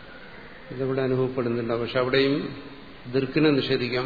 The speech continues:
വയ്യ. എന്തുകൊണ്ട്? സുഷുപ്തിയെ സങ്കല്പിക്കുന്നവനാണ് ദൃക്ക്. അതാണ് ജാഗ്രതത്തിനെ അനുഭവിക്കുന്നത്. ദൃക് അതാണ് സ്വപ്നത്തെ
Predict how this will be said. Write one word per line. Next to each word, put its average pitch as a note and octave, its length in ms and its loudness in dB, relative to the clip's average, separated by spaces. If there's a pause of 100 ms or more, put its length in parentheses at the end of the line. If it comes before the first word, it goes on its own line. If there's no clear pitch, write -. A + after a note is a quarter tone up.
വയ്യ. D2+ 160 -4 (2000)
എന്തുകൊണ്ട്? C#3 400 6 (200)
സുഷുപ്തിയെ C#3 540 2 (160)
സങ്കല്പിക്കുന്നവനാണ് D3 1000 4
ദൃക്ക്. - 260 -10 (1700)
അതാണ് C#3 240 4 (100)
ജാഗ്രതത്തിനെ C#3+ 600 6 (1160)
അനുഭവിക്കുന്നത്. A#2+ 800 0 (880)
ദൃക് B2+ 280 -4 (140)
അതാണ് C3 320 4 (1040)
സ്വപ്നത്തെ C#3+ 640 2